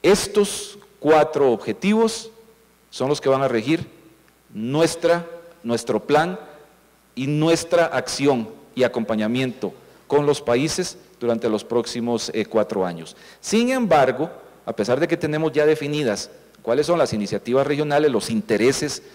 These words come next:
de la región y cuáles son los objetivos que tenemos, siempre tenemos abierta nuestra definición del plan a una necesidad muy específica y particular de los países. Podemos recibir todavía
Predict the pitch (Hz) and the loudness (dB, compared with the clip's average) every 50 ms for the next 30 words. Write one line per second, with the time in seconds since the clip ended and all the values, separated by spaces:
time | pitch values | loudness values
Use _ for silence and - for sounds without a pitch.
0 | - - - _ - 120 117 120 127 127 123 127 139 139 135 131 - - - - | -20 -20 -20 _ -4 -2 -2 0 -2 -2 -2 0 2 2 2 0 -4 -10 -18 -20
1 | - - _ _ _ 113 - - 120 123 135 131 147 127 113 104 113 101 - 107 | -20 -20 _ _ _ -10 -2 0 2 2 4 2 2 0 -2 -2 -4 -4 -6 -6
2 | - - 120 135 147 - - 156 - 170 160 156 151 160 165 - - - - - | -6 -4 -4 -4 -2 -4 -4 -4 -2 -2 0 0 -2 -2 -4 -6 -8 -14 -20 -20
3 | - - - - - - 165 190 185 175 170 160 - - 170 170 190 196 - - | -20 -18 -12 -10 -6 0 2 4 4 4 4 2 0 0 0 0 0 -2 -4 -12
4 | - - - _ _ _ _ _ _ _ 120 113 117 123 135 139 147 156 151 - | -18 -20 -20 _ _ _ _ _ _ _ -4 -2 0 0 0 2 4 2 2 2
5 | - - 127 120 113 123 135 139 147 135 - - - 131 135 - - - - 107 | -2 -2 -2 -2 0 2 2 2 2 2 0 -4 -6 -6 -6 -6 -12 -18 -10 -6
6 | 110 117 123 147 143 - - 127 117 113 110 110 110 107 110 - 110 113 - 113 | -2 0 2 0 0 2 2 4 6 6 6 6 4 2 2 0 -2 0 0 2
7 | 110 107 104 - - 135 143 147 147 139 131 - 135 139 139 160 185 - - - | 0 0 0 0 0 -2 2 2 2 2 2 2 2 2 2 2 0 -4 -10 -16
8 | - - - - _ - 120 123 131 147 165 165 165 139 147 127 - 139 131 147 | -20 -20 -20 -20 _ -2 0 2 2 2 2 0 0 -2 -2 -4 -2 2 2 2
9 | 160 165 165 160 151 147 - - 175 170 - - 165 151 - 147 113 - 110 - | 2 2 2 0 0 0 0 -2 -2 -4 -2 -4 -6 -6 -6 -8 -6 -4 -6 -6
10 | - 127 - - 123 110 - 123 - - 107 110 120 123 117 127 113 117 110 - | -6 -8 -2 0 0 0 0 -6 -8 -4 0 0 0 0 0 0 -2 -2 -2 -2
11 | - 104 101 98 92 - 82 - - - - - - - _ _ _ _ _ - | -2 -2 -2 -2 -4 -8 -12 -14 -16 -18 -20 -20 -20 -20 _ _ _ _ _ 0
12 | 107 120 131 151 151 156 135 - 123 120 131 139 143 - 143 127 117 107 107 117 | 0 2 2 4 2 2 2 2 0 -2 -2 -2 -2 0 2 4 4 4 2 2
13 | 127 139 139 123 101 - - | 2 4 4 4 4 2 -4